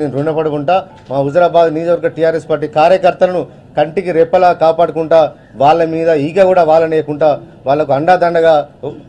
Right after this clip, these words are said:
నేను ఉంటా అని చెప్పి ఈ సందర్భంగా తెలియజేస్తా ఉన్నా. కాబట్టి ఎన్నికల్లో విజయం టీఆర్ఎస్ పార్టీ విజయ-, నైతికంగా మాత్రం టీఆర్ఎస్ పార్టీదే. టెక్నికల్గా వాళ్ళు గెలవచ్చు, రెండు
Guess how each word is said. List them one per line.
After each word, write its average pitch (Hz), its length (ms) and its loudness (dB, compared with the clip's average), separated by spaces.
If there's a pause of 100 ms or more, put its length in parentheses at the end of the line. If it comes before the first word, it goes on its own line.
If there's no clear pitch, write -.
(100)
నేను 135 180 -6
ఉంటా 151 160 0
అని 156 100 -4
చెప్పి 147 240 -8
ఈ - 100 -8
సందర్భంగా 139 480 -2 (360)
తెలియజేస్తా 139 520 -4
ఉన్నా. 156 160 -6 (320)
కాబట్టి 139 300 -4 (100)
ఎన్నికల్లో 143 400 -4 (140)
విజయం 139 320 -6
టీఆర్ఎస్ 143 420 -2
పార్టీ 131 300 -6
విజయ-, 120 260 -10 (380)
నైతికంగా 190 520 0
మాత్రం 170 220 -2 (140)
టీఆర్ఎస్ 151 360 -4
పార్టీదే. 139 360 -2 (340)
టెక్నికల్గా 190 580 0
వాళ్ళు 190 240 2
గెలవచ్చు, 165 400 0 (500)
రెండు 185 160 -2